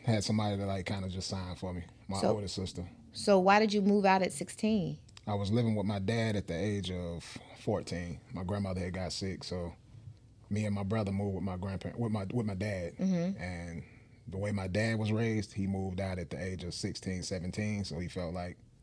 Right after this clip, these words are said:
Speaker 1: to be a man, we get our own crib. So we got our own, our own apartment. Um, my oldest sister had
Speaker 2: So,
Speaker 1: signed for the
Speaker 2: wait a
Speaker 1: apartment.
Speaker 2: minute. So how were you able to afford an apartment at sixteen years old?
Speaker 1: Uh, with my mom passing, it was a check that we got every month as well.
Speaker 2: Okay.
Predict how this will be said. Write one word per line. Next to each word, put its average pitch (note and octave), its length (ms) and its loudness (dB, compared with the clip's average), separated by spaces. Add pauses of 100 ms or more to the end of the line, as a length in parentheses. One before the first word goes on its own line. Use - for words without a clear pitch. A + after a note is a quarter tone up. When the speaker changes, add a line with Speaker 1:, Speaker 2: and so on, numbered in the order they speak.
(140)
Speaker 1:
to - 80 -6
be F#2 160 -2
a F2+ 40 -2
man, G2+ 400 -4 (160)
we D#2 120 -10
get F#2 120 -4
our F#2 100 -4 (120)
own G2 100 -6
crib. A2+ 320 -2 (140)
So E2+ 200 -8
we F#2 100 -6
got F#2 180 -4
our F2+ 80 -6
own, F2+ 240 -8
our F#2+ 80 -6
own G2+ 120 -6
apartment. F#2+ 500 -2 (420)
Um, E3 420 -8 (100)
my F#2 200 -8
oldest G2 280 -4
sister F#2 240 -6
had F2 100 -4
Speaker 2:
So, A3+ 120 4
Speaker 1:
signed G3 180 -4
for - 80 -6
the - 60 -2
Speaker 2:
wait A3 100 8
a G3+ 40 6
Speaker 1:
apartment. E3+ 160 4
Speaker 2:
minute. D3 220 0 (360)
So - 180 -2
how A#3 260 4
were C4 100 8
you A3 180 4
able G3 280 4
to F#3+ 220 -2
afford F#3+ 400 2
an E3+ 120 4
apartment D#3+ 520 0
at E3 80 -2
sixteen - 460 -4
years D#3+ 180 -4
old? E3 320 -4 (720)
Speaker 1:
Uh, C#3 240 4
with C3 140 6
my A2 160 4
mom B2 400 4
passing, B2+ 540 2 (280)
it - 80 -4
was G#2 120 -2
a F#2 80 -2
check G#2 320 0
that G#2 100 -2
we G2 100 -4
got F#2+ 220 -4
every F#2 200 -6
month F#2+ 220 -6
as F2 120 -8
well. F#2+ 260 -6 (100)
Speaker 2:
Okay. D#3 460 2